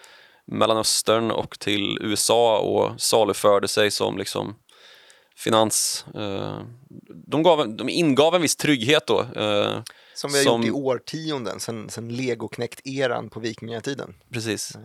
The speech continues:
Speaker 2: var där nere och hyrde ut oss. Mm. <laughs>
Speaker 1: Precis, och det, det blev inget bra, kan man väl sammanfatta.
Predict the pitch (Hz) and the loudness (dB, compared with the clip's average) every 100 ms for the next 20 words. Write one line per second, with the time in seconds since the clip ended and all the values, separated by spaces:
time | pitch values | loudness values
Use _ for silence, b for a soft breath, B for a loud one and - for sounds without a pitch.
0 | - 151 - 101 98 90 - 95 _ _ | -20 -14 -8 -8 -8 -10 -12 -16 _ _
1 | - 110 92 87 - - - _ 135 147 | -16 -10 -10 -10 -10 -10 -12 _ -10 -6
2 | B B B B B B B B B B | B B B B B B B B B B
3 | - 135 156 123 - - 131 131 127 117 | -2 2 4 4 2 4 6 6 6 4
4 | 98 85 104 143 147 139 156 151 147 131 | 0 -6 2 4 4 4 4 4 4 4
5 | 123 - - 123 113 101 - 117 104 110 | 4 2 -6 -2 -2 -2 0 0 2 2
6 | 107 | 0